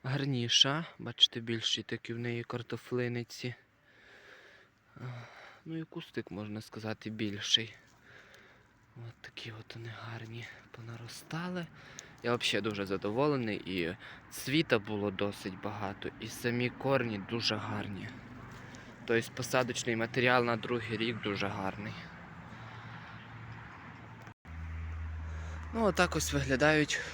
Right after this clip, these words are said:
чотири мої... Уже чотири мої кустики, георгін. От такі от картофлини викопані.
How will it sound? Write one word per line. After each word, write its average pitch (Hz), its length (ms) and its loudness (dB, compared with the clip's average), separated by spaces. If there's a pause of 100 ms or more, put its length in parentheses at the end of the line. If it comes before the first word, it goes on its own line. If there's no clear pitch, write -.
(180)
чотири 135 520 6
мої... 127 380 2 (840)
Уже 131 300 10
чотири 120 460 6
мої 110 240 4
кустики, 156 800 6 (340)
георгін. 123 600 8 (1080)
От 135 140 -2
такі 127 300 0
от 123 240 0 (760)
картофлини 135 840 2
викопані. 107 760 -2